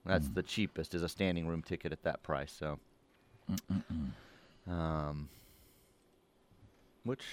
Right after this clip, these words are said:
Speaker 1: you
Speaker 2: That's a
Speaker 1: know,
Speaker 2: lot of money.
Speaker 1: it's about twenty-five hundred dollars for the three of us, or, you know.
Speaker 2: Would you definitely take everybody?
Speaker 1: I would hope so. Katie would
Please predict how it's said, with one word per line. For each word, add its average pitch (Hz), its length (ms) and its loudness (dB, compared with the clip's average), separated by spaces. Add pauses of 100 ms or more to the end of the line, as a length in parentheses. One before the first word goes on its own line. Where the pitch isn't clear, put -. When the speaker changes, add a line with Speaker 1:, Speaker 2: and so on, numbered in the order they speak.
(120)
Speaker 1:
you 107 40 0
Speaker 2:
That's 98 100 6
a - 60 12
Speaker 1:
know, 113 40 8
Speaker 2:
lot 117 220 12
of 113 40 12
money. 110 260 12
Speaker 1:
it's 92 60 8
about 131 280 12 (160)
twenty-five 127 500 12
hundred 117 220 12
dollars 107 320 12
for 104 140 2
the 90 60 2
three 98 260 6
of 85 120 10
us, - 260 2
or, 90 280 6 (240)
you 87 80 2
know. 80 140 0 (140)
Speaker 2:
Would 123 200 10
you 135 80 10
definitely 127 560 8
take 123 320 6
everybody? 135 560 8 (1900)
Speaker 1:
I 156 120 12
would 160 160 12
hope 185 280 12
so. 180 560 12 (560)
Katie 185 400 12
would 147 440 12